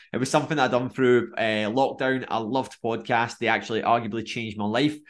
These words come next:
And I was like, "How can I impact more people? How can I get my message out there more?" And that's how we've got to episode one hundred, which is crazy. Interesting fact, I think, like,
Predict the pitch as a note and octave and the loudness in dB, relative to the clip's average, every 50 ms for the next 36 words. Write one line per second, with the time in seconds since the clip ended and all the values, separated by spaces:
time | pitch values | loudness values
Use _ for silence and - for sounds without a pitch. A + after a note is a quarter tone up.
0 | - _ - - A2+ A#2 A#2 A#2 A#2+ A#2 B2 A2 - - C#3+ C3+ C#3 C3 C3 - | -20 _ -12 -6 -4 -2 0 0 0 0 -2 -2 -2 0 2 2 2 2 0 0
1 | C3 A#2+ A2+ A#2 A#2 A2+ G#2+ G#2 - - _ _ _ _ _ - C#3+ C#3+ - C#3+ | 0 2 2 2 2 2 0 -4 -10 -18 _ _ _ _ _ 0 0 0 2 2
2 | C3+ G#2+ A2 C3 B2+ A#2+ B2+ A#2 A2+ C3 A#2+ C3 B2+ B2+ - C3+ A#2+ A#2+ A2+ B2 | 2 2 2 0 -2 -2 -2 -4 -6 -2 0 2 2 2 0 0 0 0 0 -2
3 | A2 - A2 A2 A2+ A2+ G#2+ G#2 G#2+ A#2 A2 G#2+ G#2+ A2 G#2+ A2 A#2 B2+ C3+ C3+ | -2 -4 -4 -4 -4 -4 -6 -6 -4 -4 -4 -2 -2 -4 -4 -2 0 2 2 2
4 | B2+ B2+ - - G#2+ A2+ A#2 G2+ - - - A2+ G#2 G#2+ G2+ G2+ - G#2 G#2 G2+ | 2 0 -2 -6 -4 -4 -4 -4 -4 -4 -6 -4 -4 -4 -4 -4 -4 -6 -4 -4
5 | - E2 F#2 G#2 G2+ - A2 G#2+ F#2+ F#2+ G2 F#2+ F2+ G2 G2+ G#2 G2+ G#2+ G#2 G2+ | -4 -4 -4 -4 -4 -4 -6 -6 -6 -6 -8 -6 -4 -4 -4 -2 -2 -4 -4 -6
6 | F#2 E2+ - - G2+ G2+ - A#2+ B2 B2+ C3 C#3+ B2+ G#2 - - - - - _ | -6 -8 -10 -12 -12 -8 -4 -2 -2 0 0 -2 -4 -4 -8 -14 -20 -20 -20 _
7 | _ - - D3 - E3+ D3+ D3+ D3 C#3 - - C3+ D3 C#3 - - - - - | _ -8 -6 -2 0 0 0 0 -2 -2 2 4 4 4 4 2 -2 -8 -6 -6
8 | C#3 C#3 C3 - - C3 A#2+ A#2+ - | -6 -6 -6 -4 -2 -2 -2 -2 -6